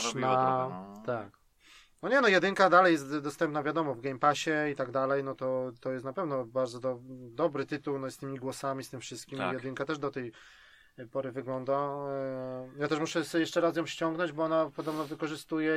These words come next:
Speaker 2: Xa też, nie? To zobaczyć jeszcze, jeszcze, jak to wygląda,
Speaker 1: A.
Speaker 2: wiesz, na Xie, nie? Na tym mocnym. Zobaczymy,
Speaker 1: No, no,
Speaker 2: czy to
Speaker 1: no.
Speaker 2: trochę lepiej, czy coś.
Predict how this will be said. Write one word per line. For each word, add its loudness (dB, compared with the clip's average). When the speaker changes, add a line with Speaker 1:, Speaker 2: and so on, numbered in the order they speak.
Speaker 2:
Xa -8
też, -12
nie? -6
To -12
zobaczyć -2
jeszcze, -6
jeszcze, -6
jak -4
to -8
wygląda, -4
Speaker 1:
A. -2
Speaker 2:
wiesz, -6
na -6
Xie, -6
nie? -12
Na -12
tym -14
mocnym. -12
Zobaczymy, -10
Speaker 1:
No, -10
no, -8
Speaker 2:
czy -10
to -10
Speaker 1:
no. -8
Speaker 2:
trochę -12
lepiej, -8
czy -14
coś. -12